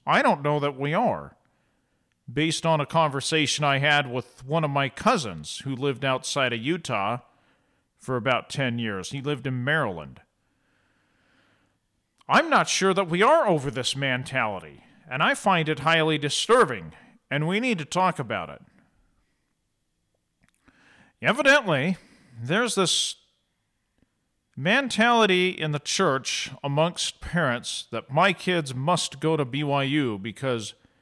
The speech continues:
it is the Lord's university. B Y U used to be called Brigham Young Academy.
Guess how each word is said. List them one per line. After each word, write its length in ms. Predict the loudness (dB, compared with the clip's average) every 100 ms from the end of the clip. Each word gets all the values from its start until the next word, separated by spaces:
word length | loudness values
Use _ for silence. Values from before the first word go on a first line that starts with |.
| _ _ -2
it 140 | 0
is 320 | 2 2 0 -4
the 100 | -4
Lord's 380 | 0 0 0
university. 840 | -2 -2 -2 -2 -2 -6 -8 -12 -18 _ _ _ _ _ _ _ _ _ _ _ _ _ _ _ _ _ _ _ _ _ _ _ _ _ _ _ _ _ _ _ -12 -4
B 180 | 0
Y 180 | 6 6
U 540 | 6 4 4 4 2 -4
used 440 | -6 -2 0 0
to 60 | -2
be 140 | -4
called 540 | -4 2 2 2 -2 -4
Brigham 480 | -2 0 0 0 -2
Young 480 | 0 0 2 0 -6
Academy. 800 | -10 -6 0 0 0 -4 -12 -20